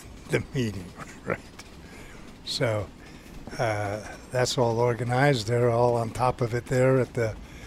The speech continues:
uh, hi, Amber. How you doing? Um, the, the reason they canceled it is because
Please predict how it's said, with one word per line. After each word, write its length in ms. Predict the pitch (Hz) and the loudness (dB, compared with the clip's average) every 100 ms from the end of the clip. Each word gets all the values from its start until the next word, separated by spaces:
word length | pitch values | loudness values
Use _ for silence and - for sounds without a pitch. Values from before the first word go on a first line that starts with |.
| - - - - - | -14 -16 -16 -16 -8
uh, 600 | 113 113 107 107 101 107 | -4 -2 -2 -2 -4 -8
hi, 280 | - 143 160 | 0 8 10
Amber. 520 | 165 165 165 175 165 - - - - - | 12 10 12 12 12 8 -14 -16 -10 -2
How 80 | 139 | 0
you 120 | 139 | 6
doing? 420 | 151 147 127 104 - - - - - - - - | 10 12 10 6 -8 -14 -12 -14 -16 -16 -16 -4
Um, 560 | 131 117 113 110 104 104 101 - - - - - - - - - | 0 2 2 0 -2 -6 -10 -14 -14 -16 -16 -16 -16 -16 -14 0
the, 160 | 143 143 | 2 4
the 140 | 135 | 6
reason 320 | 147 190 185 | 8 8 8
they 120 | 165 | 6
canceled 560 | 139 147 139 135 156 139 | 6 6 6 6 6 6
it 220 | 170 175 | 6 4
is 140 | 131 113 | 0 0
because 800 | 127 - - 135 127 120 - | -2 0 4 8 8 6 0